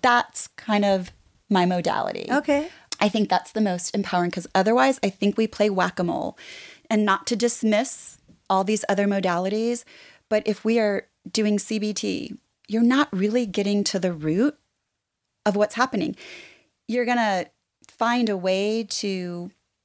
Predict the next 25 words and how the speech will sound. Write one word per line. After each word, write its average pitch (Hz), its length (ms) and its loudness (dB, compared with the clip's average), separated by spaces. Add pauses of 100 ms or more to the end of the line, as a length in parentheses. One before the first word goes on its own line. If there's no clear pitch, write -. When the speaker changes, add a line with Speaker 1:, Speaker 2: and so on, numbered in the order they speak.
(460)
Speaker 1:
take - 200 2
control 202 760 2
of 170 120 4
a 180 80 0
negative 185 380 0
thought 185 580 0
and 180 260 -2
maybe 185 300 0
replace 180 480 -4
that - 140 2
with - 140 -4
a 180 40 -4
behavior, 185 600 -4 (840)
but 285 100 4
it 277 100 0
might 285 220 2
pop 277 240 -2
up 254 180 -2
someplace 196 460 -2
else. - 200 2
So - 80 -2
maybe 214 280 2
you're 240 160 2
nail 226 280 4
biting - 600 -6